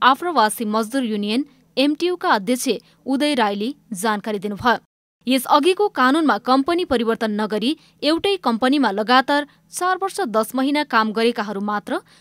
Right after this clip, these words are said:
दोस्रो कार्यकालका लागि प्रतिबद्ध कामदारका रूपमा कोरिया जान पाउँथे। नयाँ नियमानुसार कम्पनी सरे पनि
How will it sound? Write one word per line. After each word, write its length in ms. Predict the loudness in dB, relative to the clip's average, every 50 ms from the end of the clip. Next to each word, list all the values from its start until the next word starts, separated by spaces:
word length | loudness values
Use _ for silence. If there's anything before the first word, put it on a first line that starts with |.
| _ _
दोस्रो 400 | -6 -4 -4 -4 -2 -2 -4 -4
कार्यकालका 540 | -2 -2 -2 -2 -2 0 0 0 0 0 -2
लागि 360 | -2 -2 -2 -2 0 -2 -2 -2 -6 -12 _ _
प्रतिबद्ध 580 | -2 -2 0 0 0 2 2 2 2 2 -2 -2
कामदारका 500 | 0 2 4 4 6 6 4 4 2 2
रूपमा 360 | 0 0 0 0 -2 -2 -2 -4 -6
कोरिया 380 | -4 -4 -2 0 0 -2 -2 -2
जान 260 | -4 -6 -6 -6 -4
पाउँथे। 420 | -4 -4 -4 -4 -4 -4 -6 -6 -6 -8 _ _ _ _ _ _ _ _ _ _ _
नयाँ 300 | 0 2 4 4 4 4
नियमानुसार 640 | 4 2 2 2 4 4 4 4 2 0 0 -2 -2 -2
कम्पनी 460 | 0 0 0 2 2 0 0 0 -2
सरे 240 | -2 0 0 0 2
पनि 340 | 2 2 2 2 2 -2